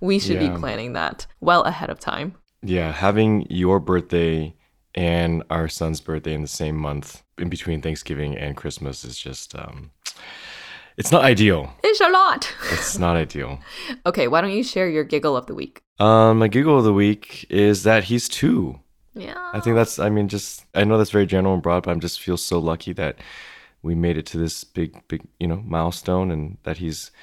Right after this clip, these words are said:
Speaker 2: getting older and he's growing big and strong and, you know, uh, advancing, and he's, uh,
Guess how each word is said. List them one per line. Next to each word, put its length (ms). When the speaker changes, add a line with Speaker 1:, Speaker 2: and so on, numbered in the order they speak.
Speaker 2:
getting 240
older 300
and 100
he's 280
growing 300
big 260
and 100
strong 480
and, 220
you 140
know, 340
uh, 320
advancing, 720
and 340
he's, 380
uh, 260